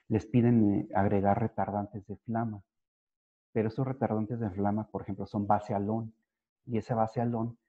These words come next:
genera, este, un ácido. Ese ácido se come los, los metales.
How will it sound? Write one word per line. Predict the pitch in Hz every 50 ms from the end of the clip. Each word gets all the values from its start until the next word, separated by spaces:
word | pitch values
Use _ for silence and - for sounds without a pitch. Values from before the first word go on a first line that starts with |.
| _ _ _
genera, | - 113 104 101 104 104 101 101 101 98 92 87 85 - -
este, | 107 92 - _ - - 101 92 92 90 90 90 90 90 92 98 - _
un | - 104 107 107
ácido. | 117 127 - - 95 92 92 _ _ _ _ _ _ _ _ _ _ _ _ _ _ _ _ _ -
Ese | 107 104 - - 127
ácido | 113 113 110 - 127 123 113
se | - 120 -
come | - - 107 104 104 101
los, | 104 98 95 - - -
los | 104 98 98 92
metales. | 101 98 92 - 107 104 101 98 -